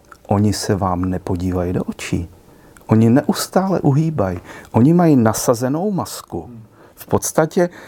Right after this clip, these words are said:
aby nebyl, ne-, nebyla vidět ta jejich mimika. Oni ztratili tvář a děsí je úsměv.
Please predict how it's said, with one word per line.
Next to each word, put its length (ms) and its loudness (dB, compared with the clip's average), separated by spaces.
aby 240 2
nebyl, 560 2
ne-, 240 0
nebyla 400 2
vidět 320 -2
ta 120 0
jejich 360 0
mimika. 540 0
Oni 240 4
ztratili 540 0
tvář 400 -2
a 280 0
děsí 500 4
je 140 4
úsměv. 800 0